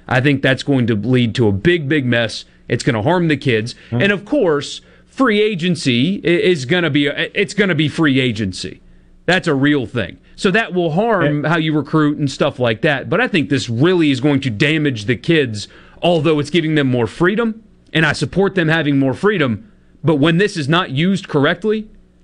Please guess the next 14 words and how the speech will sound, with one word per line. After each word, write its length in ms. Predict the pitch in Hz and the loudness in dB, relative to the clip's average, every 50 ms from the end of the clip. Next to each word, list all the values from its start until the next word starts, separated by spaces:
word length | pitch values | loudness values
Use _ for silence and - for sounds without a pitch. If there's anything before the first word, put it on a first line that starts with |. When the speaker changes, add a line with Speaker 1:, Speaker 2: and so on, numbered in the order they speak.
| _ _ _ _ _ _ _ | _ _ _ _ _ _ _
Speaker 1:
it's 160 | - 175 - - | -2 -2 0 0
gonna 200 | 190 180 170 143 | 0 0 2 2
be 120 | 135 131 | 0 0
a 80 | 117 101 | 0 -2
problem. 480 | - 123 104 90 82 85 85 87 - - - - - - - _ _ - | -2 -2 -2 -2 -4 -8 -12 -14 -14 -16 -20 -20 -20 -20 -20 _ _ 0
Speaker 2:
That, 220 | - 135 131 - _ | 0 0 0 0 _
that, 360 | - 107 120 123 131 131 - - | -4 0 0 0 0 -2 -4 -2
every 300 | 113 113 120 143 160 147 | -2 0 2 2 2 2
story 340 | - - 156 147 143 135 123 | 2 2 2 2 4 4 4
needs 260 | 120 120 123 113 101 | 2 2 2 2 2
a 40 | 113 | 0
warning 420 | 104 98 101 113 120 107 92 87 | 2 2 2 2 2 2 2 0
label, 260 | 85 82 82 80 85 80 | -2 -2 -4 -6 -6 -8
though. 280 | 82 78 76 73 - | -8 -8 -10 -10 -12